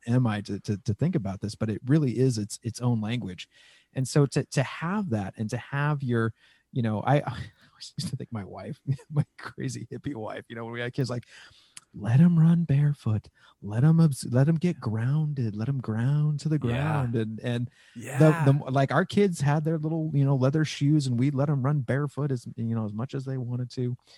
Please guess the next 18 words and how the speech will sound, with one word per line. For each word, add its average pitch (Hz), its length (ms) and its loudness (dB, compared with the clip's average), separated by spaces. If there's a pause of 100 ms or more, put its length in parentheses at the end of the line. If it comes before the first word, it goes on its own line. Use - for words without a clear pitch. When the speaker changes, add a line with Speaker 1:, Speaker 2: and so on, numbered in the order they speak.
(320)
Speaker 1:
And, 110 340 -4
uh, 107 360 -2
there 113 380 0
is 147 320 0
something 143 640 -2 (120)
to - 120 -6
be 160 160 -2
said 226 340 -8
for 90 120 -14
that. - 220 -18 (920)
Speaker 2:
There 104 300 -2
is. 98 320 -6
There's 110 180 2
a 117 80 2
whole 143 140 2
movement 117 360 2
around 73 240 -10
it, - 160 -14